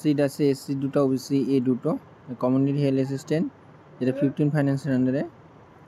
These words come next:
এসসি দুটো, ইউআর একটা, ওবিসি বি একটা। অবশ্যই ফিমেল ক্যান্ডিডেটরা অ্যাপ্লাই করতে পারবে। আর জলপাইগুড়ির ডিস্ট্রিক্টের পার্মানেন্ট রেসিডেন্সিয়াল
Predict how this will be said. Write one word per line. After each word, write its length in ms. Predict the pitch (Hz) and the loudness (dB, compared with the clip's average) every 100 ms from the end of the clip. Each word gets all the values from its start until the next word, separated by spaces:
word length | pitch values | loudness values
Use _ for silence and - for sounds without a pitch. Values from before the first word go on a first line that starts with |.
| - - - 127 | -20 -20 -2 -2
এসসি 200 | 127 151 135 | 0 -4 -2
দুটো, 180 | 131 143 131 | 0 2 4
ইউআর 180 | 131 131 131 | 4 2 0
একটা, 140 | - 135 | 0 -2
ওবিসি 300 | 127 - 135 127 | -2 -4 -8 -6
বি 120 | 135 - - - - - - - - - - 143 | -8 -8 -16 -20 -20 -20 -20 -20 -20 -20 -4 -2
একটা। 280 | 139 - 107 101 - - - - - - - - - - - - - - - - 135 | -2 -4 -4 -4 -16 -20 -20 -20 -20 -20 -20 -20 -20 -20 -20 -20 -20 -20 -20 -2 0
অবশ্যই 460 | 147 147 165 165 175 - - - - | 0 0 2 4 2 -2 -20 -20 -20
ফিমেল 260 | - 147 156 147 | -2 2 2 2
ক্যান্ডিডেটরা 520 | 147 151 147 151 151 | 0 2 0 2 2
অ্যাপ্লাই 240 | 143 156 151 | 0 0 -2
করতে 180 | 156 156 151 | -2 0 2
পারবে। 240 | 147 165 269 - - - - - - 123 | 2 0 -2 -6 -20 -20 -20 -16 -4 0
আর 240 | 127 127 127 135 127 123 | 0 0 0 -2 -4 0
জলপাইগুড়ির 580 | 135 135 147 147 151 151 151 - - - - | 2 2 2 2 2 2 -2 -14 -20 -16 0
ডিস্ট্রিক্টের 480 | 135 139 147 135 151 139 139 | 0 2 -4 0 -2 0 -2
পার্মানেন্ট 500 | 131 139 147 160 165 151 127 | 0 2 2 2 0 2 0
রেসিডেন্সিয়াল 760 | 131 143 143 147 143 151 156 | 0 0 0 0 -2 0 0